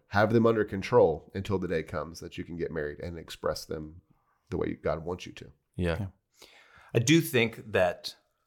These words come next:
Speaker 3: there is a danger to prolonged engagements.
Speaker 2: Oh,
Speaker 3: Like,
Speaker 2: for sure.
Speaker 1: Oh, yeah.
Speaker 3: like,
Speaker 1: Six
Speaker 3: uh,
Speaker 1: month engagement right here.
Speaker 3: well, if you, um, um,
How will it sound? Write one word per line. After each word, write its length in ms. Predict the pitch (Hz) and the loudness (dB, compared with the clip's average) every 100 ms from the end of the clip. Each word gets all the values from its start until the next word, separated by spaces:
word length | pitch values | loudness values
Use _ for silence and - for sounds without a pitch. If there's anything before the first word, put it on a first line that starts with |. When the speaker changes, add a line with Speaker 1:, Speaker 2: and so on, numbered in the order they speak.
| - | -2
Speaker 3:
there 200 | 104 98 | 4 4
is 100 | 90 | 2
a 60 | |
danger 420 | 80 90 95 95 87 | -4 -6 -6 -8 -8
to 440 | - 92 85 78 _ _ _ - | -6 -4 -6 -8 _ _ _ -2
prolonged 560 | - 92 90 101 101 | 4 4 4 0 -2
engagements. 720 | 87 80 87 139 120 123 - - _ _ _ _ _ _ - | -6 -6 -2 -2 -4 -8 -10 -12 _ _ _ _ _ _ 6
Speaker 2:
Oh, 80 | |
Speaker 3:
Like, 100 | 147 | 6
Speaker 2:
for 80 | 95 | 6
sure. 200 | 123 139 113 | 0 0 2
Speaker 1:
Oh, 60 | |
yeah. 160 | 92 87 | 4 4
Speaker 3:
like, 220 | 98 - _ _ _ _ - | 0 -4 _ _ _ _ 0
Speaker 1:
Six 220 | - 110 | 4 6
Speaker 3:
uh, 40 | 131 | 8
Speaker 1:
month 180 | 127 | 6
engagement 360 | 113 95 85 85 | 4 0 0 -2
right 100 | 87 | -4
here. 100 | 85 95 | -4 -4
Speaker 3:
well, 140 | 101 | -2
if 200 | 139 131 | 2 2
you, 440 | 139 160 190 185 - | 2 2 2 2 2
um, 400 | 135 117 135 123 - | 0 0 -8 -14 -8
um, 260 | 101 92 | -4 -4